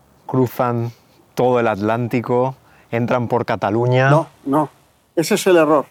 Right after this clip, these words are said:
Speaker 1: Mm.
Speaker 2: que yo escribí en una revista adventista. Porque, ¿sabes? Cuando uno hace historia,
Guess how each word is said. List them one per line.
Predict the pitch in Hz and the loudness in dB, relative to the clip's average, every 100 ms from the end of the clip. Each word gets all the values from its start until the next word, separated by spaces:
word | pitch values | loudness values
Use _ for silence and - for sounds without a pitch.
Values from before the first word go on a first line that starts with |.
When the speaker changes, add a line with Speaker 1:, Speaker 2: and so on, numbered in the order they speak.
| _ _ - | _ _ 2
Speaker 1:
Mm. | 151 151 113 90 - _ _ - | 4 6 4 0 -10 _ _ 0
Speaker 2:
que | 143 | 4
yo | 175 | 4
escribí | 180 - 160 170 165 | 2 2 4 6 6
en | 147 | 6
una | 151 147 | 4 4
revista | 151 156 - 151 | 4 2 2 0
adventista. | 143 143 143 170 - - 104 - _ - - _ _ | 2 0 2 2 0 -6 -8 -12 _ -20 -20 _ _
Porque, | 147 147 - 147 | -2 0 -2 -2
¿sabes? | 190 202 - | 2 2 2
Cuando | 160 151 180 | 0 4 4
uno | 220 208 | 4 2
hace | - | 2
historia, | 160 - 160 156 139 127 | 2 2 2 2 2 0